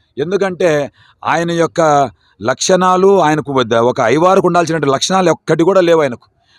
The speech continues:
నేను చెప్తున్నా కదా, మంచిగా పిల్లలు పాఠాలు చెప్పినటువంటి ఒక లెక్చరర్గా పనిచేసినటువంటి రఘునాథ్ రెడ్డి గారు ఈరోజు చూస్తూ ఉన్నాం. తెలుగుదేశం పార్టీలోని ఎంతమంది మీద రౌడీ షీటర్లు ఓపెన్ చేశాడో ఒక్కసారి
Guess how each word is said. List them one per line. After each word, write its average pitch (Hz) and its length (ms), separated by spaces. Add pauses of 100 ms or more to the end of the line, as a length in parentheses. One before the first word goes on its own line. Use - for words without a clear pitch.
(120)
నేను 147 140
చెప్తున్నా 190 300
కదా, 165 280
మంచిగా 160 380
పిల్లలు 170 320
పాఠాలు 165 360
చెప్పినటువంటి 156 680 (340)
ఒక 143 200 (520)
లెక్చరర్గా 190 500
పనిచేసినటువంటి 165 800
రఘునాథ్ 160 380
రెడ్డి 170 200
గారు 170 380 (380)
ఈరోజు 160 340
చూస్తూ 185 280
ఉన్నాం. 170 420 (600)
తెలుగుదేశం 185 680
పార్టీలోని 180 680
ఎంతమంది 175 680
మీద 185 200
రౌడీ 175 320
షీటర్లు 170 380
ఓపెన్ 170 280
చేశాడో 170 320
ఒక్కసారి 165 360